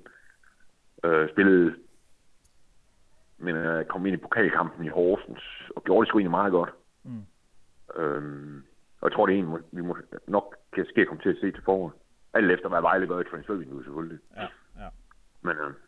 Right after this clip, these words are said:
Speaker 2: Jeg husker
Speaker 1: men altså, jeg, jeg, det tror jeg, altså, han har sgu et meget godt touch, synes jeg, på bolden.
Speaker 2: Han er jo i hvert fald Gammelgaard, og så ham, øh,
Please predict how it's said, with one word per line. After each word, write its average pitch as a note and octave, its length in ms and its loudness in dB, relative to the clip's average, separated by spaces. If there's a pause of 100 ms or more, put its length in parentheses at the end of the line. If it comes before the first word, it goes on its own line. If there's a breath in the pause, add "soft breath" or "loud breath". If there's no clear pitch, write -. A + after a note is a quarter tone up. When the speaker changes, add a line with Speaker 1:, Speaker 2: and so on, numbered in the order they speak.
(1900 soft breath)
Speaker 2:
Jeg D#3 100 -2
husker D#3+ 160 2
Speaker 1:
men D2+ 80 2
altså, D2 140 -2
jeg, E2+ 360 -8 (140)
jeg, F#2+ 100 0 (300)
det A#2 120 4
tror A#2 240 6
jeg, G2+ 120 -2
altså, G2 300 2 (180)
han A2 80 0
har B2 120 4
sgu A#2 140 -2
et F#2 40 -2
meget G#2 140 2
godt G#2 140 2
touch, - 260 -6 (280)
synes - 220 -18
jeg, E2+ 80 -6
på D2+ 60 -14
bolden. F#2 260 -2 (300)
Speaker 2:
Han D3 140 -8
er C#3+ 40 -4
jo C3+ 60 -2
i - 20 -4
hvert F3 200 0
fald E3 200 2
Gammelgaard, D#3+ 580 6
og A#2 100 2
så C#3+ 120 2
ham, C3+ 340 4
øh, A2 480 2